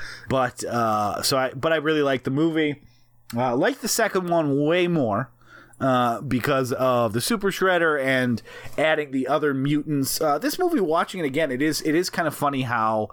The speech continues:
there's not a big set piece. There's not really any big moments. It just, it's very low key and it's very oddly structured. Uh,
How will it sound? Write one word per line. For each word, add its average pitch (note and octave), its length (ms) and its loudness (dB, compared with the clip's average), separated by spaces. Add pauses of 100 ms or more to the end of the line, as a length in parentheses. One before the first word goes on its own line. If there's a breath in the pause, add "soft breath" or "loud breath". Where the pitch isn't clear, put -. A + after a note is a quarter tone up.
(340 loud breath)
there's B2+ 280 -2
not D3+ 280 2
a C#3+ 40 -4
big A#2+ 300 -4
set - 400 -2
piece. F#3+ 400 0
There's C#3 240 -2
not D3+ 160 0
really C#3+ 200 0
any C3 160 2
big G#2 280 -2
moments. C3+ 720 0
It B2 160 -2
just, - 320 -4 (500 loud breath)
it's C3+ 180 -2
very E3 380 2
low B2+ 400 2
key E3+ 460 0
and B2+ 100 -2
it's A2+ 180 -4
very B2+ 400 2
oddly G#2 460 -2
structured. F3+ 680 -2 (640 soft breath)
Uh, B2+ 340 2